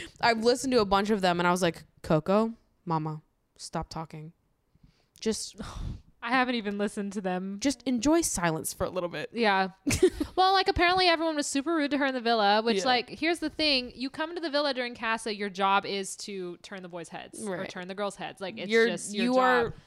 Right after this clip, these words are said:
Speaker 1: objectively, like, there for the drama.
Speaker 2: Yeah, and, like, I think that some of the girls maybe overdid it this season for Casa. Like, the boys were kind of respectful, but, like, the boys in Casa were respectful, but the women who came in,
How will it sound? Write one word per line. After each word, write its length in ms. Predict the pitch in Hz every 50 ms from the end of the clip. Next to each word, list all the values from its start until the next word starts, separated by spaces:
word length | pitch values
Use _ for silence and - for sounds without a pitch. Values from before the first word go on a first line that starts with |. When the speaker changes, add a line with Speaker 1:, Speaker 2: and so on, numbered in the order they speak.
| _ -
Speaker 1:
objectively, 720 | - 208 190 175 185 196 190 185 - 190 165 156 170 170 165
like, 180 | 165 165 156 156 _ _ _ _ _ -
there 220 | 180 185 170 156
for 140 | - 156 131
the 60 | 120
drama. 200 | - 101 - - - - -
Speaker 2:
Yeah, 340 | 233 240 262 226 180 - 170
and, 240 | - 208 226 220 214
like, 440 | 220 214 208 208 208 196 - - - - - - - - - - _ -
I 100 | 233 262
think 240 | - - 285 269 -
that 240 | 311 294 277 - -
some 220 | - 262 240 233 233
of 20 |
the 80 | 240 220
girls 320 | 220 226 220 214 - - -
maybe 400 | 208 214 208 196 196 208 208 196
overdid 480 | - 208 185 196 196 180 190 190 185 208
it 180 | 226 226 -
this 160 | 254 262 254 -
season 560 | - 285 277 269 269 277 277 285 302 311 294 - - - _ _
for 120 | - 311 311
Casa. 540 | - 320 320 320 311 - 339 330 339 339 320
Like, 200 | 262 240 - -
the 100 | 233 208
boys 240 | 220 220 233 233 247
were 80 | 240
kind 200 | - 247 220 202
of 80 | 196 180
respectful, 680 | 196 185 - - 180 180 - - 220 214 220 226 240 233
but, 320 | 208 208 185 175 - - _ _ _
like, 180 | 208 208 190 180
the 80 | 202
boys 400 | 185 196 208 202 190 - - - - _ _ _ _ _ _ _ _ _ _ _ _ _
in 180 | - 220 202 190
Casa 640 | 165 - 175 170 170 - 190 170 156 147 160 - - _ _ _ _ _ _ _ _ _ _ _ _ _ _ _ _
were 140 | 185 185 165
respectful, 520 | 165 - - 165 160 - - 175 147 147
but 200 | 165 175 143 - - _ _ _ _
the 160 | 175 180 175
women 340 | 170 190 208 214 214 196 185
who 100 | 190 170
came 280 | - - 160 151 160
in, 300 | 156 151 151 147 151 151